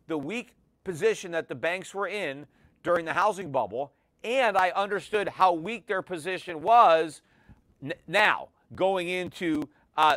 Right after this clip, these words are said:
this coming financial crisis. Everybody else, "Oh, the banking system is sound, it's sound." It is completely unsound. Here is the flip side of low interest rates. While interest rates were really low,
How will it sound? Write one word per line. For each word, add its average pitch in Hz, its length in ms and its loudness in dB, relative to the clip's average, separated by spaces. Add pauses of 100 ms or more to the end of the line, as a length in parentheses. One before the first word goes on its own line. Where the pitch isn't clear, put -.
this 165 260 -4
coming 160 460 -2 (120)
financial 170 460 -4
crisis. 107 500 -6 (200)
Everybody 254 400 2
else, 196 260 4
"Oh, 220 200 0
the 165 100 -4
banking 196 380 -8
system 190 400 -12
is 165 80 -14
sound, 151 360 -4
it's 147 160 -14
sound." 156 240 -4 (260)
It 196 120 -6
is 180 160 -8
completely 214 920 -8 (260)
unsound. 160 800 -2 (420)
Here 254 280 -4
is 220 160 0
the 196 120 -2
flip 214 380 -2
side 127 560 2 (300)
of 147 100 -2
low 170 240 0
interest 143 400 -12
rates. - 320 -14 (840)
While 214 420 6
interest 208 480 -8
rates 156 300 -2
were 143 120 -8
really 185 380 -2
low, 180 460 4